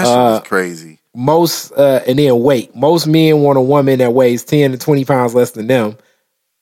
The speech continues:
Speaker 2: And height
Speaker 1: Four eleven
Speaker 2: between
Speaker 1: to
Speaker 2: four eleven and five ten.
Speaker 1: five ten.
Speaker 2: So,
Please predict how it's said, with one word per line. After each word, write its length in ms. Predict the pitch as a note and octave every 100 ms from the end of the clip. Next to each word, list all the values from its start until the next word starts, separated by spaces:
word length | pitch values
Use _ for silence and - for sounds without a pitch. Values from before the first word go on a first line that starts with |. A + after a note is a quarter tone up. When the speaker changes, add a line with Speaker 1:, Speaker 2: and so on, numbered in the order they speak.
| _ _ -
Speaker 2:
And 420 | C3 B2+ B2+ B2
height 440 | A2+ D#3+ C#3 C3+ - _ _ _
Speaker 1:
Four 320 | - - D3+
eleven 300 | C#3 C3+ D3+ D#3
Speaker 2:
between 160 | C3+
Speaker 1:
to 60 | A2+
Speaker 2:
four 180 | D#3 D3+
eleven 340 | C#3+ C#3+ C3
and 100 | B2
five 320 | - C#3 B2 -
ten. 240 | - C#3
Speaker 1:
five 80 | G2
ten. 100 | F2+ _ _ _ _
Speaker 2:
So, 600 | - - F3 E3 D#3+ D3